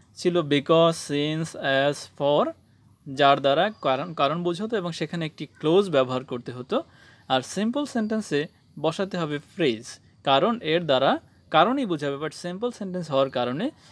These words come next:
একটি বাক্যে দুটি ক্লোজ বসানো যাবে না, একটি ক্লোজ দিয়েই কমপ্লিট করতে হবে, বাকি ক্লোজটিকে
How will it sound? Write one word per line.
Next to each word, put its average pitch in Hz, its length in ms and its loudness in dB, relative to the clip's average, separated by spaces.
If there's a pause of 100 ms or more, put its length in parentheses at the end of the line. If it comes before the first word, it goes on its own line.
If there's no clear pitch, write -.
(200)
একটি 147 240 -8
বাক্যে 135 480 -2 (300)
দুটি 240 400 0
ক্লোজ 190 440 0
বসানো 147 500 -4 (180)
যাবে 131 340 2
না, 107 120 -10 (440)
একটি 226 340 -2
ক্লোজ 175 400 -2
দিয়েই 151 360 0 (400)
কমপ্লিট 156 400 0
করতে 196 240 -4
হবে, 226 200 -4
বাকি 180 420 2
ক্লোজটিকে 220 760 -6